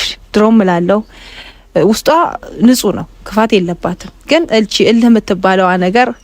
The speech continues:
አለች። እልህ ተያይዛ ነው። በአሁን ሰዓት ደግሞ እሱም ብዙ ለምኗት፣ ብዙ ይቅርታ ጠይቋት፣ ይቅርታውን ባለመቀበሏ ይመስለኛል አሁን እሱም እልህ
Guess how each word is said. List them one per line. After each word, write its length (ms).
አለች። 400
እልህ 300
ተያይዛ 460
ነው። 140
በአሁን 280
ሰዓት 260
ደግሞ 260
እሱም 340
ብዙ 260
ለምኗት፣ 800
ብዙ 220
ይቅርታ 320
ጠይቋት፣ 560
ይቅርታውን 580
ባለመቀበሏ 920
ይመስለኛል 680
አሁን 160
እሱም 300
እልህ 260